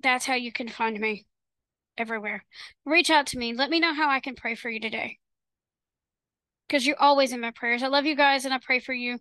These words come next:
And I challenge you today to go out there and read to get inspired, write something inspiring, and share your creation with the world, and pray for your audience.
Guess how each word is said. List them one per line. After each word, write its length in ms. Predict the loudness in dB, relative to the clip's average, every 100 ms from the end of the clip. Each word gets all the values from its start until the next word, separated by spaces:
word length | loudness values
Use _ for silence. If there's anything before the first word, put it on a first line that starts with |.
| -10 -10 -6 4
And 100 | 6
I 80 | 6
challenge 440 | 6 6 6 4
you 100 | 2
today 280 | 2 2 2
to 120 | 0
go 80 | 4
out 180 | 4 6
there 140 | 6
and 140 | 6 4
read 240 | -2 -2
to 80 | -6
get 100 | -6
inspired, 600 | -6 -4 0 2 2 0 -8 -20 _ _
write 320 | 4 6 6
something 300 | -2 0 -2
inspiring, 760 | -2 -4 -4 0 0 0 -2 -6 -16 -8
and 140 | -2 2
share 280 | 6 6
your 160 | 6 4
creation 600 | 0 0 0 2 0 -2
with 100 | -8
the 100 | -10
world, 460 | -4 -2 -2 -2 -10 _ -20 _ _ -2
and 160 | -2 0
pray 360 | 4 8 8
for 160 | 6 2
your 240 | 4 4
audience. 720 | 2 0 -2 -4 -6 -8 -10